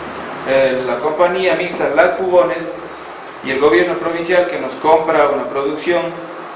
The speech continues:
promedio de siete mil litros a siete mil quinientos por día, de lunes a jueves, y viernes y sábado entre diez mil ochocientos a once mil litros.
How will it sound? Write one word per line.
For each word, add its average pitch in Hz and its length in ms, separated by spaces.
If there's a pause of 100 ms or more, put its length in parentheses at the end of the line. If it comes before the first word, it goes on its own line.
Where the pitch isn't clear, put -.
(140)
promedio 156 440
de 123 140
siete 147 300
mil 170 340
litros 160 440
a 120 80
siete 139 260
mil 156 120
quinientos 147 540 (100)
por 117 160
día, 175 260 (320)
de 117 120
lunes 147 320
a 151 100
jueves, 180 380 (480)
y 135 120
viernes 165 460
y - 40
sábado 170 760
entre 120 280
diez 135 220
mil 170 180
ochocientos 165 640
a 117 80
once - 280
mil 170 180
litros. 214 260